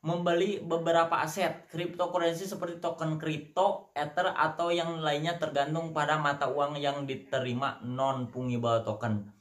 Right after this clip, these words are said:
Sebab, <clears throat> sobat pintar dapat membeli kripton menggunakan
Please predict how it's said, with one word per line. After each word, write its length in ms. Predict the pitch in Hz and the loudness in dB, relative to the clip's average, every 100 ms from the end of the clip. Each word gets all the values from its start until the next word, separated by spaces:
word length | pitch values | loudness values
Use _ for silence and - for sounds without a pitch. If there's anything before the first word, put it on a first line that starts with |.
| _ _ _ _ _ | _ _ _ _ _
Sebab, 560 | - 175 190 208 - - _ _ _ _ _ _ _ _ _ _ _ _ _ - | -4 4 6 4 0 -16 _ _ _ _ _ _ _ _ _ _ _ _ _ -8
<clears throat> 720 | 180 175 - - _ _ - | -4 -2 -4 -8 _ _ -8
sobat 300 | 156 180 196 | 0 2 2
pintar 240 | 190 208 220 | 4 6 8
dapat 380 | 196 190 208 202 | 8 6 2 2
membeli 340 | 190 190 202 202 | 0 2 0 -2
kripton 420 | 185 - 196 208 | -4 -2 -2 0
menggunakan 880 | 196 180 175 170 202 214 214 202 | 0 0 2 2 0 0 -2 -6